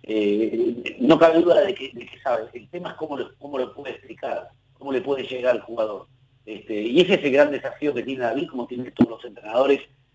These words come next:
este, es, eh, saber llegar en el momento justo al jugador,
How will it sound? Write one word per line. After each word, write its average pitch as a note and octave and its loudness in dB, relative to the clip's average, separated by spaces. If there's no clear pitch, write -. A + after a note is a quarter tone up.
este, A2 -2
es, - 0
eh, A2 -4
saber C3 4
llegar C3+ 2
en B2+ -4
el B2 -6
momento A#2+ -8
justo - -16
al G#2+ -8
jugador, A#2+ -2